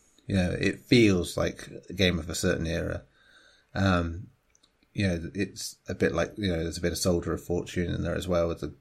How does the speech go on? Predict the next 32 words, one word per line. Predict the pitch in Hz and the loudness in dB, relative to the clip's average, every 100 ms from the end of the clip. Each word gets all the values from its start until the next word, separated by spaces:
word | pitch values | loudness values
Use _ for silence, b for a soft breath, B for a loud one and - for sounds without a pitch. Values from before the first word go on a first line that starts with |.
| - - | -20 -6
gore | - 98 90 | 0 0 0
levels, | 87 90 90 87 | -2 -2 -2 -2
and | 90 90 80 - _ _ _ _ _ _ _ _ _ _ _ _ _ _ - | -2 -2 -4 -14 _ _ _ _ _ _ _ _ _ _ _ _ _ _ -8
it's | 254 | -8
just, | - 123 - - _ _ _ _ _ _ - - - _ _ | -4 -2 -4 -8 _ _ _ _ _ _ -20 -20 -20 _ _
just | 139 - - | -6 -6 -6
so | - - 147 143 127 95 - _ _ _ _ 123 104 107 | -2 8 10 10 8 4 -2 _ _ _ _ -6 -6 0
well | 117 117 | 4 4
paced, | 110 - 123 92 90 - | 4 6 8 8 2 -2
that | 101 - | -2 2
demo. | 95 85 80 87 | 2 4 0 0
You | 101 | 2
know, | 92 | 2
it's | 87 98 | 2 0
like, | 95 90 | 0 2
you | 87 | 4
know, | 87 82 | 4 4
it | 95 - | 2 0
starts | - 135 117 - | 6 8 8 6
pretty | 107 | 2
much | 104 101 | 4 2
at | 98 | 0
the | |
start | - 101 95 | 2 2 2
of | |
the | 98 | 4
game, | 120 98 82 | 4 4 2
you | 87 | 0
know, | 85 | 0
where | 82 | 0
you | 82 92 87 | 0 0 2
are | 87 85 | 2 2